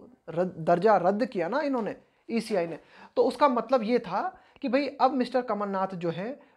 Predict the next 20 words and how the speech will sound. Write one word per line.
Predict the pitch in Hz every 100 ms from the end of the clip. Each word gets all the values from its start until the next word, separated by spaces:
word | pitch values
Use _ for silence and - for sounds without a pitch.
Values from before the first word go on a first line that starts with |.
| -
वे | 170 220 269 349 - _
एक | - 214
तरीके | 208 185 185
से | 190 233
अतिरिक्त | 233 220 247 285 294 370 - -
एक्सपेंडिचर | 185 190 - 185 175 170 190 226
पार्टी | 226 170 170 170
से | 175 233
नहीं | 180 180
ले | 175
सकते, | 156 - -
ये | 185 277
था | -
इसका | 180 208 196
मतलब। | - 160
अगर | 156 165
आप | 165 165 160 170
इसको | - - 190
अगर | 180
हम | 185